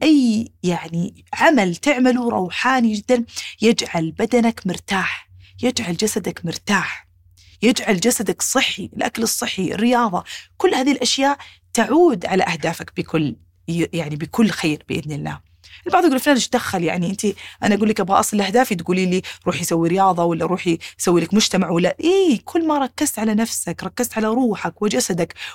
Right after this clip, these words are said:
وعلاقاتك، كل ما سهل طريق أهدافك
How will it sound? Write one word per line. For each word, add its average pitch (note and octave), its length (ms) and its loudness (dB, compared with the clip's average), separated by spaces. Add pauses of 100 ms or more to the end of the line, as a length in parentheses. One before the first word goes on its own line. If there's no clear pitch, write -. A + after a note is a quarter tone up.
وعلاقاتك، A3+ 800 4
كل A#3+ 260 4
ما F#3 280 -2 (400)
سهل F#3 500 -2
طريق A3 540 -2
أهدافك - 640 -4